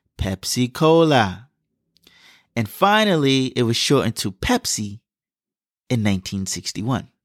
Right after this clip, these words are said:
Now, believe it or not, there's some similarities here, so beware.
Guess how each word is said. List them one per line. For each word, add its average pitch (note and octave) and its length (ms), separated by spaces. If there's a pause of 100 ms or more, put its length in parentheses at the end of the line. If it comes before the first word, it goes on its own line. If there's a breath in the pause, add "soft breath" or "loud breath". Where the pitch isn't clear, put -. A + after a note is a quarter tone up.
(140)
Now, A#2+ 580 (360)
believe C3+ 320
it E3 80
or E3 40
not, A#2 760
there's G#2+ 220
some A2 180
similarities G#2+ 800
here, G#2 260
so A#2 380
beware. B2 600